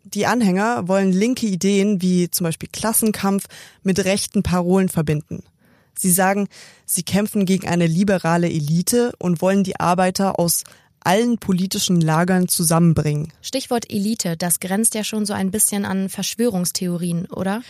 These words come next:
Speaker 1: Genau, aber eben nicht nur das. Und damit komme ich auch schon wieder zu Sentürk zurück.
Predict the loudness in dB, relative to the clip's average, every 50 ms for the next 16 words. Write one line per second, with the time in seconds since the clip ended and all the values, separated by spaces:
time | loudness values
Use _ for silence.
0 | -20 -6 -2 0 2 2 2 2 0 0 0 2 2 2 2 0 0 0 0 0
1 | 0 2 2 0 0 0 -2 0 0 0 0 0 -2 -2 -2 -2 -2 -2 -2 -4
2 | -4 -4 -4 -2 -2 -2 -2 -2 -4 -4 -2 -2 0 0 -2 -2 -4 -6 -8 -8
3 | -8 -6 -4 -4 -6 -6 -8